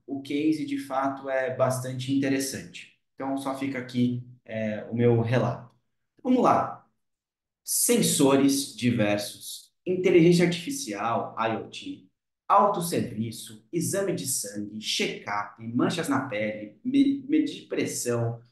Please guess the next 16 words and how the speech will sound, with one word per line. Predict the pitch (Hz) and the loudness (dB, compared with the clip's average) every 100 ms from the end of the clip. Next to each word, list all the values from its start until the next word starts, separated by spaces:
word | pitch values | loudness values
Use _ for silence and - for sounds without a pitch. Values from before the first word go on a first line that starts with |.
| _ | _
frequência | - 175 208 220 - | -10 -6 -2 -2 0
cardíaca, | 143 - - 123 123 123 120 113 - - _ _ _ _ _ _ | 0 0 -2 -2 -2 -2 -4 -4 -4 -8 _ _ _ _ _ _
frequência, | 214 214 214 208 - | -6 -2 0 0 2
é, | 147 277 | 4 4
sequenciamento | - 190 185 170 175 - | 2 0 2 2 0 -4
genético, | 170 170 107 131 131 - - 127 117 | -2 0 2 2 2 -2 0 2 2
body | 143 160 - | 4 4 2
scan, | - - 117 127 135 110 - _ _ _ | 0 -4 -2 0 0 -2 -6 _ _ _
tudo | 285 202 196 | -6 -6 -6
isso | 208 | -8
interligado | 185 185 170 131 135 160 147 156 | -6 -4 -2 -2 0 0 -2 -6
com | 147 | -8
dispositivos | - 147 147 - - 165 156 | -8 -6 -6 -8 -4 -2 -2
como | - 147 147 131 | -6 -6 0 2
o | |
smartwatch | 120 135 143 - 104 120 139 - - - | 2 2 0 -2 -2 2 2 2 -6 -18